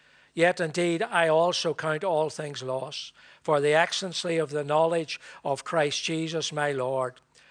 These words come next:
for whom I have suffered the loss of all things, and count them as rubbish, that I might gain Christ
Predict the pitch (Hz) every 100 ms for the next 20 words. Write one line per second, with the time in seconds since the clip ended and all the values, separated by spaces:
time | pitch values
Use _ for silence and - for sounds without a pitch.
0 | - - 135 170 180 175 160 160 - 190
1 | 165 165 160 147 151 165 165 - - -
2 | 156 196 160 170 160 156 131 120 127 -
3 | _ - - 139 - 160 165 175 156 143
4 | 135 139 143 143 131 - - - - -
5 | 147 151 151 143 139 139 151 147 143 -
6 | 131 127 131 - -